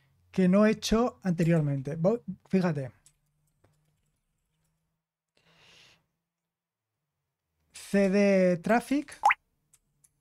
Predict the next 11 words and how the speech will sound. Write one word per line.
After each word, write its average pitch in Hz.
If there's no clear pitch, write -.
Y 170
ahora 196
vamos 196
a... 180
Eh, 156
eh, 175
eh, 180
eh, 185
em, 190
control -
R. 170